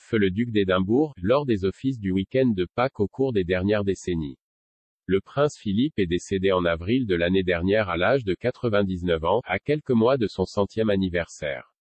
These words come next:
Écrivant dans une légende à la première personne sur la page Instagram de Clarence House, le prince Charles a rappelé les années au cours desquelles ses deux parents ont assisté aux offices de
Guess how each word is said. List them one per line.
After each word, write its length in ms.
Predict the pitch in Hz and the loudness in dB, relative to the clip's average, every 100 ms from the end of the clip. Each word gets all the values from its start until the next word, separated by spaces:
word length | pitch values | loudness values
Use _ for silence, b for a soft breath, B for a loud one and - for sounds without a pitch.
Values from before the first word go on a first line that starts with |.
| _ _ _ _ _ - | _ _ _ _ _ -6
Écrivant 520 | 139 - 139 120 135 | -6 -4 -2 2 4
dans 140 | 143 95 | 4 2
une 200 | 90 92 | 0 2
légende 400 | 95 98 135 143 | 2 2 2 2
à 80 | 87 | 0
la 120 | 82 | -2
première 400 | - 120 131 123 | -2 2 2 2
personne 500 | 104 - - 110 123 | -4 -4 0 0 0
sur 180 | - 87 | -2 -4
la 120 | 85 | -2
page 260 | 104 101 | 0 0
Instagram 640 | 90 87 90 85 92 117 107 | 0 -4 -4 -4 0 0 0
de 80 | 87 | -2
Clarence 540 | - 92 104 110 - | -2 0 0 -2 0
House, 500 | 85 80 107 - - | -2 2 2 0 -10
le 220 | 82 95 | 0 0
prince 320 | - - 135 - | 0 0 -2 0
Charles 300 | 123 135 123 | -2 0 0
a 80 | 85 | 0
rappelé 400 | 92 - 120 131 | -2 0 0 2
les 220 | 98 87 | 2 2
années 240 | 95 117 | 4 4
au 80 | 110 | 2
cours 260 | - 135 127 | 0 -2 0
desquelles 380 | 98 - 131 | -2 0 0
ses 180 | 139 - | 0 -4
deux 160 | 90 120 | 0 0
parents 400 | - 98 117 135 | 0 0 2 2
ont 20 | 101 | 0
assisté 540 | 98 - 120 - 139 | -4 -4 -8 0 2
aux 160 | 117 87 | 2 0
offices 340 | - - 120 | -4 -2 -2
de 140 | 95 | -2